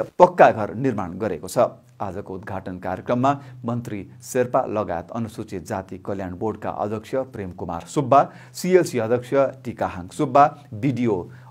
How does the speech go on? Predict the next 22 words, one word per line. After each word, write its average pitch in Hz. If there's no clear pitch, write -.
ओङदी 123
शेर्पा, 135
जिल्ला 104
पञ्चायत 95
जीवन 98
गुरुङको 104
विशेष 123
उपस्थिति 98
रहेको 87
थियो। 113
विपक्षी 226
एसडिएफ 185
पार्टीको 160
मजदुर 147
मोर्चा 127
प्रकोष्ठको 123
एउटा 113
समन्वय 107
सभा 131
गान्तोकको 127
बाइपास 113
स्थित -